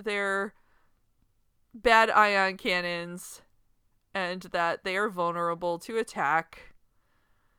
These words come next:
and that they've made a deal with the Gould to build weapons to save themselves. Teal'c lets him know they have found the weapons. They figure out that these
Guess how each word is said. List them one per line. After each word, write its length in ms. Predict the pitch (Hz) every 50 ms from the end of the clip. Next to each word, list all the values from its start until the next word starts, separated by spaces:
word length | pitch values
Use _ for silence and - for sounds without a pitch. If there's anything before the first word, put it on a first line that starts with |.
| _ _ _ _ _ - -
and 260 | 453 427 403 415 415 - _ _ _ _ -
that 520 | 427 440 415 440 415 - - - - - _ _ _ _ _ _ _ _ _ _ _ -
they've 220 | 277 294 302 311 277
made 180 | 294 302 311 320
a 80 | 339
deal 500 | 285 285 262 254 247 247 240 240 269 - - - _ - _ _ _ _ _ _ _ -
with 120 | 285 262 -
the 80 | 277
Gould 340 | 233 240 226 214 214 214 -
to 100 | - 233
build 240 | 196 202 202 196 190
weapons 640 | 196 190 196 - 220 208 202 208 - - - - _ _ _ _ _ _ _ _ _ _ _ _ _ _ _ _ _ _ -
to 120 | - 311
save 240 | - 311 294 294 220
themselves. 720 | 180 170 175 - 175 165 156 151 160 185 - - - - _ _ _ _ _ _ _ _ _ _ _ _ _ _ _ _ _ _ _ _ _ _
Teal'c 260 | - 175 165 170 _ - _
lets 240 | - 175 170 - -
him 80 | 185 180
know 200 | 180 185 190 190
they 180 | 175 175 175
have 180 | 196 214 226 240
found 320 | - - 381 415 370 240 180
the 80 | 160
weapons. 680 | 156 160 185 180 - 147 156 165 175 175 - - - _ _ _ _ _ _ _ _ _ _ _ _ _ _ _ _
They 320 | - 180 185 214 202 220 254
figure 380 | - - 254 226 247 247 226
out 340 | 220 220 247 277 - - 220
that 440 | 240 233 233 240 247 247 - - - - - _ _ _
these 360 | 220 214 240 240 240 240 226